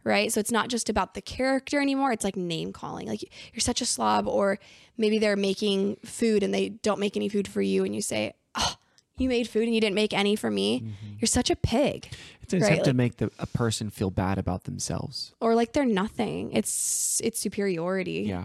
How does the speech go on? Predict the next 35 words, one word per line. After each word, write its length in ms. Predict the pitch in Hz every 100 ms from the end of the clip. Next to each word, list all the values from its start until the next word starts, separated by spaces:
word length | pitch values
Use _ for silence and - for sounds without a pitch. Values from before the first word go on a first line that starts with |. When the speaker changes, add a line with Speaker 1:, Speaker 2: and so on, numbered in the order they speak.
| -
Speaker 1:
Yeah. 380 | 214 202 190 196 - - - - -
So 400 | - 277 247 -
this 220 | 226 269 302
is 100 | 277
something 320 | 277 294 262
that 240 | 233 -
you 160 | 214 208
want 320 | 214 208 214
to 60 | 220
make 160 | 208
sure 120 | -
to 60 | 202
get 120 | 202 -
out 240 | 196 - -
of 160 | 196
your 80 | 196
marriage. 280 | 185 165 -
So 160 | - 254
the 180 | 247 233
antidote 540 | 320 349 285 233 -
for 100 | 226
this 460 | 208 185 185 233 - - - - 240
is 340 | 254 240 - _ _
express 520 | 254 - - 285 311
your 140 | 403 381
feeling 640 | - 277 220 190 202 233 - - - - -
and 180 | 302 302
then 120 | 370
express 680 | 508 - - 233 226 262 - -
a 100 | 233
request 720 | 226 226 - - 196 285 -
or 120 | 247 226
even 240 | 247 311
a 100 | 320
longing. 960 | 208 196 196 202 226 233 170 143 226